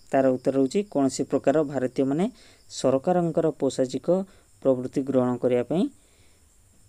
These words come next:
ହଁ, ସରି, କରିବା ପାପ ବୋଲି ଏହା ଗାନ୍ଧିଜୀ କହିଥିଲେ। ବୁଝିହେଲା? ତାପରେ, ତାପରେ ନେକ୍ସଟ କ୍ୱେଶ୍ଚନ କ'ଣ ଅଛି? ଜାଲିଆନାୱାଲାବାଗ ହତ୍ୟାକାଣ୍ଡ ପରେ ଗାନ୍ଧିଜୀ କେଉଁ ଉପାଧି ତ୍ୟାଗ କରିଥିଲେ?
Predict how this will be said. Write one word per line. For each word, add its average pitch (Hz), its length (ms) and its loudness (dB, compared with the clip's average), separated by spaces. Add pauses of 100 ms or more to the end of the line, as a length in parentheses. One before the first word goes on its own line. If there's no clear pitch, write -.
(500)
ହଁ, 139 100 0
ସରି, 127 280 2 (160)
କରିବା 127 240 4
ପାପ 123 260 0
ବୋଲି 143 500 2
ଏହା 160 220 -6 (300)
ଗାନ୍ଧିଜୀ 123 460 -2
କହିଥିଲେ। 127 380 0 (540)
ବୁଝିହେଲା? 170 380 2 (460)
ତାପରେ, 139 540 0 (1120)
ତାପରେ 139 200 2
ନେକ୍ସଟ 147 300 0
କ୍ୱେଶ୍ଚନ 139 380 0
କ'ଣ 139 200 0
ଅଛି? 185 240 -2 (840)
ଜାଲିଆନାୱାଲାବାଗ 147 1120 4
ହତ୍ୟାକାଣ୍ଡ 147 480 0
ପରେ 127 280 0
ଗାନ୍ଧିଜୀ 135 500 0
କେଉଁ 143 300 2
ଉପାଧି 143 360 0 (440)
ତ୍ୟାଗ 131 300 4
କରିଥିଲେ? 120 440 2